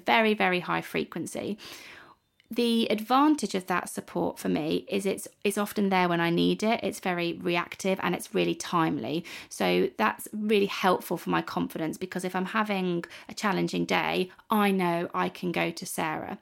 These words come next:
But I guess the challenge back to me is I don't really give Sarah the time to really think about how she can help me, because I'm always going to her, "Oh, have you got thoughts on this? What do you think? Can I do this better?" And she's responding in the moment.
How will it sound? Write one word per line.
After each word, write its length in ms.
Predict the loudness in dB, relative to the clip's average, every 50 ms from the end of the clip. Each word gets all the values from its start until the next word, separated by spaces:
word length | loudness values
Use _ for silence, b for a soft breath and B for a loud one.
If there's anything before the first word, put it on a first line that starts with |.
| B B B B B B B B B
But 260 | 2 2 2 2 0 -6 _ _ _ _ -4
I 80 | -4 -2
guess 160 | -2 -2 -4
the 100 | -4 -6
challenge 400 | -6 -4 -2 0 0 0 0 0
back 240 | 0 -2 -2 -2 -6
to 120 | -4 -2
me 340 | 0 0 0 0 0 -2 -2 B B B B B
is 160 | -6 -6 -4 _ 2
I 160 | 2 4 4
don't 420 | 4 2 2 0 0 -4 -6 -4
really 380 | -2 0 2 2 2 2 2 0
give 240 | 0 0 -2 -4 -4
Sarah 640 | -4 -8 -8 -4 -2 0 2 2 2 0 0 -2
the 100 | -4 -6
time 360 | -8 -6 -4 -2 0 0 0 0
to 120 | -2 -6
really 380 | -6 -4 -2 0 0 0 0 -2
think 640 | -4 -8 -18 -8 -2 2 4 4 4 4 2 -4 -4
about 360 | -4 -4 -4 -8 -10 -10 -8
how 180 | -6 -6 -6
she 160 | -6 -6 -8 -8
can 160 | -8 -8 -8
help 340 | -4 -4 -4 -4 -6 -8 -10
me, 160 | -10 -8 -6
because 320 | -4 -4 -2 -2 0 2
I'm 160 | 4 4 4
always 160 | 4 4 2 2
going 260 | 2 0 2 2 0
to 100 | -2 -2
her, 100 | -2 0 2
"Oh, 260 | 2 2 2 2 0 B B B B B B B
have 100 | -4 -4
you 80 | -4
got 140 | -4 -4 -4
thoughts 180 | -2 -2 -2 0
on 80 | 0
this? 240 | 0 2 0 0 0
What 100 | -2 -6
do 40 | -4
you 40 | -4
think? 220 | -2 -2 -2 -2
Can 120 | -2 -2 -2
I 20 |
do 100 | -2 -2
this 160 | -2 -2 -2
better?" 520 | -2 -2 -2 -2 -2 -6 -4 -2 -2 -2 -4 B B B
And 100 | B -4
she's 140 | -2 0 0
responding 460 | -2 -2 -2 0 0 2 2 2 0
in 140 | 0 0 2
the 60 | 2
moment. 600 | 4 4 4 4 2 2 2 2 0 0 0 -2